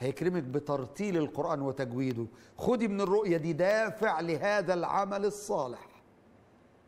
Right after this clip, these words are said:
ومن وراه يجي الخير والرزق. والله العظيم يا جماعة، ما قعدنا في الأماكن دي ولا وصلنا للإعلام والشاشات دي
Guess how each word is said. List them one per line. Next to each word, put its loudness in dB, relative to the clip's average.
ومن 0
وراه 0
يجي -2
الخير -4
والرزق. -4
والله -2
العظيم -2
يا -6
جماعة، -6
ما -4
قعدنا -2
في -8
الأماكن -6
دي -4
ولا 0
وصلنا -2
للإعلام -4
والشاشات -6
دي -8